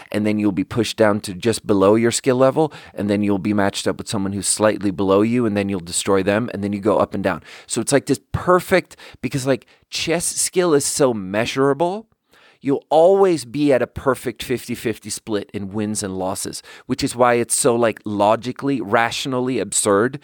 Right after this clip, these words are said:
to think that the fa-, the fact that I lost this chess game right now means that the, that my life isn't going well. Like, rationally, that thought doesn't make any sense,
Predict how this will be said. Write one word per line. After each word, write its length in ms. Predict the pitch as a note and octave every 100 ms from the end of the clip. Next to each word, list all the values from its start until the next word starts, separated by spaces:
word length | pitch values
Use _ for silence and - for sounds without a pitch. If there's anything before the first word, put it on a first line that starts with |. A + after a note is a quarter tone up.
| - - -
to 100 | B2+
think 440 | - B2+ A2+ -
that 200 | G#2+ -
the 60 | A2
fa-, 240 | - A#2 -
the 120 | A2
fact 300 | - A#2 -
that 100 | B2
I 100 | A2+
lost 360 | G2+ G2+ -
this 160 | F#2+ -
chess 320 | - A2+ G#2+
game 320 | - A#2 A#2+
right 160 | B2 B2+
now 240 | C3 C#3 C#3 - - _
means 520 | G2+ A2 A2+ A2 G#2 F#2
that 320 | G#2 E2+ - _ _
the, 300 | G2+ A#2 G2 - G#2
that 320 | - - -
my 160 | A2
life 260 | G#2 G#2+ -
isn't 280 | G#2 G#2 F#2+
going 240 | F#2+ E2+
well. 300 | D2+ - - _ _ _ _ _ _ _ -
Like, 180 | G#2 G#2+ - -
rationally, 640 | A2+ C#3 E3+ - D#3+ C#3+ C3
that 240 | B2 -
thought 280 | - A2+ -
doesn't 280 | A2+ - G#2+
make 160 | G2+
any 140 | F#2+ F#2+
sense, 300 | - G2+